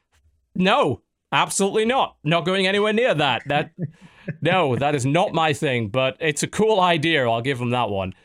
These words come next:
Speaker 2: Mm.
Speaker 1: January the twenty-eighth, Dodger, you bring
Speaker 2: Uh,
Speaker 1: us
Speaker 2: okay, so I
Speaker 1: Banks-
Speaker 2: grabbed this
Speaker 1: Yeah?
Speaker 2: game because I was like, "What the fuck?" When you click on it,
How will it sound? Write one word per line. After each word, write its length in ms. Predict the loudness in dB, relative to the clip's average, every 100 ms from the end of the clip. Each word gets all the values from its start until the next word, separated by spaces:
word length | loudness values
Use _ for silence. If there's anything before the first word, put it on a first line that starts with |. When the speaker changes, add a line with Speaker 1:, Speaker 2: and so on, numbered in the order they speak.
| -20 _ -20 -12
Speaker 2:
Mm. 240 | -10 -10 -16 _
Speaker 1:
January 460 | -2 0 2 2 0
the 80 | 0
twenty-eighth, 1300 | -2 -2 -2 0 -2 0 0 0 -2 -16 -18 -18 -16 -12
Dodger, 480 | -2 0 0 0 0
you 200 | 0 -2
bring 200 | 0 2
Speaker 2:
Uh, 40 | 2
Speaker 1:
us 200 | 0 -4
Speaker 2:
okay, 220 | -4 -2
so 60 |
I 40 | 0 0
Speaker 1:
Banks- 180 | 0 0
Speaker 2:
grabbed 320 | -2 -2 -4
this 120 | -4
Speaker 1:
Yeah? 140 | -2 0
Speaker 2:
game 300 | -2 -4 -6
because 400 | -12 -10 -8 -4
I 80 | -4
was 160 | -4
like, 240 | -6 -8 -10
"What 320 | -8 -8 -8
the 100 | -14
fuck?" 600 | -14 -8 -4 -4 -6 _ _ _ _
When 100 | -12
you 80 | -12
click 360 | -10 -10 -8 -6
on 180 | -6 -4
it, 240 | -6 -10